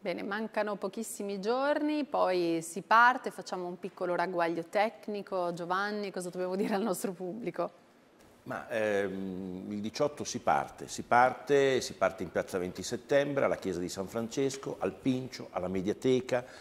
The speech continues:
Speaker 2: si parte al Bonbon al Lido, si parte a, a Bagni Torrette, quindi è una città, no, Mariella, è una città che sta viven-, vivrà,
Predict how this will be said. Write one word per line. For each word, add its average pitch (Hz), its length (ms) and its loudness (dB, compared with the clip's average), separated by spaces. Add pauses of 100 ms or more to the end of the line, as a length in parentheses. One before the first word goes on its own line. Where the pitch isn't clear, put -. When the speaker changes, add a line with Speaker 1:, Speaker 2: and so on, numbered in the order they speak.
(200)
Speaker 2:
si - 180 -4
parte 101 640 6
al 95 160 4
Bonbon 95 480 4
al 104 120 4
Lido, 123 360 4
si 107 140 -4
parte 101 360 6
a, 90 220 6
a 92 100 4
Bagni 87 340 2
Torrette, 123 680 2 (300)
quindi 135 200 6
è 120 60 10
una 135 160 6
città, - 600 4 (220)
no, 101 160 0
Mariella, 95 360 2
è - 20 2
una 95 200 -2
città 127 360 2
che 104 320 2 (340)
sta - 300 0
viven-, 135 480 6
vivrà, 98 720 10